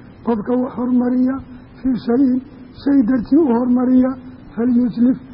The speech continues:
ha hormariyo, "fii kaylin," beec ha ku hormariyo, "macluumin," kaylin wey. "Fii kaylin," ha ku hormariyo. "Fii kullin," baad moodaa inuu dhigay. "Fii kaylin,"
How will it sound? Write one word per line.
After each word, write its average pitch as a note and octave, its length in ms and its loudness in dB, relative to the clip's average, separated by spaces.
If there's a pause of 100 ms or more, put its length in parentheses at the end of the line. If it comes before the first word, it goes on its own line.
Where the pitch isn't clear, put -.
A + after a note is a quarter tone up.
(180)
ha B3 180 -2
hormariyo, B3 680 0 (400)
"fii C4 180 2
kaylin," B3 560 2
beec B3 200 0 (920)
ha - 140 -12
ku A3+ 140 -10
hormariyo, B3 720 -2 (1300)
"macluumin," A#3+ 560 0
kaylin C4 320 2
wey. E3 100 -10 (520)
"Fii C4 200 0
kaylin," C4 400 0
ha A#3+ 120 -4
ku G3+ 120 -8
hormariyo. B3 480 0 (340)
"Fii D4 140 0
kullin," D#4 340 4
baad A#3+ 160 0
moodaa A#3+ 340 -2
inuu A#3+ 140 -4
dhigay. A3 240 -2 (380)
"Fii C4 180 0
kaylin," A#3+ 500 0